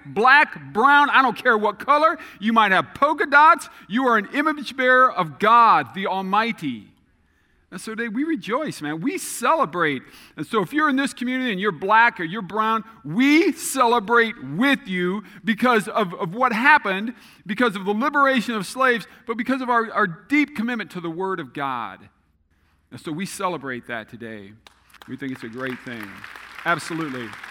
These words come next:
And then I'm gonna mention another holiday that's going on that's, that's,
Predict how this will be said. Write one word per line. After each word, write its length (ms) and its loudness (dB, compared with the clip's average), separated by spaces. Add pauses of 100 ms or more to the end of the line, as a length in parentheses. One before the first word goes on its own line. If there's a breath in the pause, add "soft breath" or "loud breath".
(2750)
And 120 2
then 60 4
I'm 80 6
gonna 140 4
mention 320 4
another 340 4
holiday 380 2
that's 180 -6
going 240 -4
on 320 -2
that's, 220 -10 (180 soft breath)
that's, 240 -12